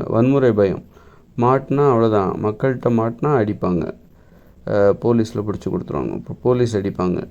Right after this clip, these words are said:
ஜெயில்ல போடுவாங்க, அவமானம் வேற. இந்த, இந்த பயம்லாம், இந்த பயம் இருக்குல்ல, இது வந்து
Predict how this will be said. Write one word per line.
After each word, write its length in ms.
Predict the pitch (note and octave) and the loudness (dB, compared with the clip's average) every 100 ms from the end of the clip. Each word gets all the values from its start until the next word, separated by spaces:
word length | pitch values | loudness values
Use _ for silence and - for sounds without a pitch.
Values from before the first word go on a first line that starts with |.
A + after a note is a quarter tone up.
| G#2+ | -2
ஜெயில்ல 320 | A2 A#2 A2 | 2 4 4
போடுவாங்க, 420 | G2+ F#2 F2+ C#2 - | 2 -2 0 -2 0
அவமானம் 560 | - A#2 A#2+ A2+ G2+ F#2 | 2 4 4 4 4 2
வேற. 180 | F2+ - - - - - - - | 0 -4 -10 -18 -20 -20 -20 -6
இந்த, 200 | B2 A#2+ A#2+ A#2 | 4 8 8 8
இந்த 260 | B2+ C3+ | 6 4
பயம்லாம், 640 | A#2+ A2+ C3 D3 C3 B2+ | 4 4 4 2 2 2
இந்த 240 | B2 C3 C#3+ | 2 2 4
பயம் 300 | B2 C3+ D3 | 4 4 4
இருக்குல்ல, 320 | A2 G2+ G2+ G2+ - - - - - - | 0 -2 -4 -6 -16 -20 -20 -20 -14 -2
இது 240 | C3+ D#3 | 2 4
வந்து 280 | D3 C#3+ | 4 4